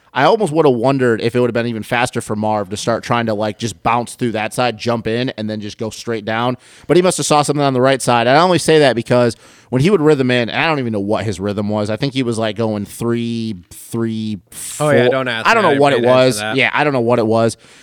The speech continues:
Speaker 1: But it was whatever he was, the middle rhythm he was doing. It must have been the face was still a little more lifted. It wasn't as flat, so he wasn't really driving for it. He was
Speaker 2: Yeah,
Speaker 1: getting
Speaker 2: it
Speaker 1: more
Speaker 2: was going
Speaker 1: pop.
Speaker 2: up. Yep.
Speaker 1: And it would stall out his momentum.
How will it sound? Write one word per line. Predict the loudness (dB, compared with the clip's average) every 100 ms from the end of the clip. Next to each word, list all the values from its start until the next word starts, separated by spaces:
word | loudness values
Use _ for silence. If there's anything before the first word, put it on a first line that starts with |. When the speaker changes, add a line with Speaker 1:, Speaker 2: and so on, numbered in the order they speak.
| -4
Speaker 1:
But | 4 4
it |
was | 4 2
whatever | 2 4 4 6 4
he | 4 4
was, | 6 4
the | 2 0
middle | 4 6 6 4 2
rhythm | 2 4 4
he | 2 2
was | 2
doing. | 4 4 2 -2 -12 _ _ _ 2
It | 4
must | 4 2
have | 2 2
been | 0
the | -2
face | 0 0 0 -2
was | -2
still | 2
a | 2
little | 2
more | 2 0
lifted. | 0 -4 2 2 2
It | 0
wasn't | -4 -2 -4
as | -4
flat, | -2 -2 -2 -4
so | -4 -2
he | 0
wasn't | 0 0
really | -2 -4
driving | -4 -2 -2 -4
for | -2 0
it. | -2
He |
was | -4
Speaker 2:
Yeah, | -2
Speaker 1:
getting | -2 -2
Speaker 2:
it |
Speaker 1:
more | -2
Speaker 2:
was | -2
going | 0 2 0
Speaker 1:
pop. |
Speaker 2:
up. | -2 -6
Yep. | -8 -8 _
Speaker 1:
And | 0
it | 0
would | 0
stall | 2 2 4
out | 2
his | 0 -2
momentum. | -2 -2 -4 -12